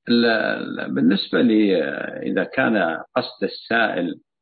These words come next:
ص-، صيام القضاء مع النفل الذي هو ستة من شوال، هذه مسألة خلافية.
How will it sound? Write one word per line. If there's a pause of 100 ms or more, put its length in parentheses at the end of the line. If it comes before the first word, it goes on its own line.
(360)
ص-،
صيام
القضاء
مع
النفل
الذي
هو
ستة
من
شوال،
هذه
مسألة
خلافية.